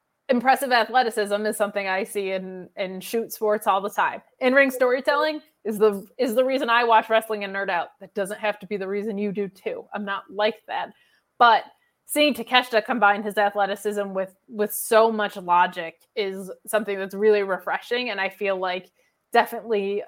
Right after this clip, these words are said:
a staple and kind of all of Japanese wrestling. So, uh, reminder to get in your super chats and humper chats as we're coming down the home stretch here. We've got Kitara chiming in saying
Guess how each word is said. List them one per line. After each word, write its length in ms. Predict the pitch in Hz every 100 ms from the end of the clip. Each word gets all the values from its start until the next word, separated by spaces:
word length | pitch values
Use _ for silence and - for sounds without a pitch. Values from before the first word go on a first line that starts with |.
| -
a 380 | 208 196 196 196 -
staple 640 | - - 214 208 208 196
and 320 | 180 185 180
kind 180 | - 247
of 80 | 262
all 240 | 180 226 214
of 80 |
Japanese 560 | 196 180 175 185 180 180
wrestling. 460 | 170 165 - - 202
So, 340 | - - - _ _ _ _ _ -
uh, 240 | 233 214
reminder 340 | 254 285 339 359
to 60 |
get 160 | 349 349
in 60 | 320
your 120 | 320
super 360 | - 370 370
chats 320 | 359 349 339 339
and 120 | 254
humper 340 | - 392 427
chats 360 | 392 339 302 302
as 100 | 262
we're 100 | 254
coming 300 | 262 302 294
down 180 | 277 277
the 80 | 247
home 260 | 277 285
stretch 400 | 269 - 277 277
here. 340 | 285 285 330 330 _ _ _ _ _ _ _ _ _ _ _ - - -
We've 160 | 240
got 200 | 196 160 -
Kitara 560 | 190 - 190 196 202
chiming 300 | - 220 214
in 140 | 220 214
saying 340 | - 220 214